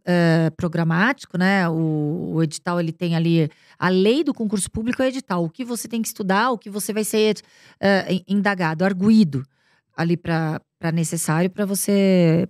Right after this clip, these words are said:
poder ser aprovado naquele concurso. Mas ali as etapas do concurso, que são, primeiro é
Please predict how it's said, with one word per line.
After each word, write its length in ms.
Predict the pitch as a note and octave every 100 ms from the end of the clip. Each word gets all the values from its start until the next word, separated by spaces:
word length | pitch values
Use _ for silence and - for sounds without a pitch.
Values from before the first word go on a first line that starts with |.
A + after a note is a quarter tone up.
| -
poder 260 | E3+ D#3+
ser 220 | D#3+ - F3
aprovado 460 | E3 F3 F3 F3
naquele 260 | F3+ F3+ F3+
concurso. 680 | - G#3 - E3 C3+ - - _ _ _ _ _ _
Mas 240 | G3+ A#3 A#3
ali 240 | B3 B3+
as 200 | C#4+ A#3+
etapas 1000 | A#3+ - - C#4+ E4+ - F3 D3 - - -
do 200 | E3 F3
concurso, 600 | D#3+ D3+ - A#3 G#3+ -
que 60 | -
são, 340 | - E3 D#3 -
primeiro 320 | - G3 A3+ B3+
é 140 | B3